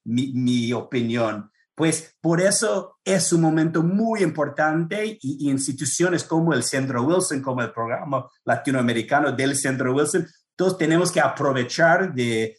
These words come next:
de toda la atención que el presidente, la Casa Blanca, el State Department, el Tesoro van a estar prestando a, hacia Latinoamérica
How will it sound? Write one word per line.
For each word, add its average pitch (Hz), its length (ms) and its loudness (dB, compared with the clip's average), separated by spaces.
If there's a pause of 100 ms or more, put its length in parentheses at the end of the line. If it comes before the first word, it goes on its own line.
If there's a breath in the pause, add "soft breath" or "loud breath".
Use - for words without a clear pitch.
de 143 100 -4
toda 220 360 2
la 170 100 4
atención 160 800 2
que - 80 -6
el 147 140 0
presidente, 151 640 0
la 110 100 -2
Casa 120 320 -4
Blanca, 160 400 2
el 110 60 -2
State 127 340 -6
Department, 151 500 0
el 117 140 -6
Tesoro 160 480 -2 (220 loud breath)
van 151 400 2
a 143 60 2
estar 143 360 0
prestando 156 1040 -2 (180)
a, - 200 -6
hacia 151 280 0
Latinoamérica 147 1300 0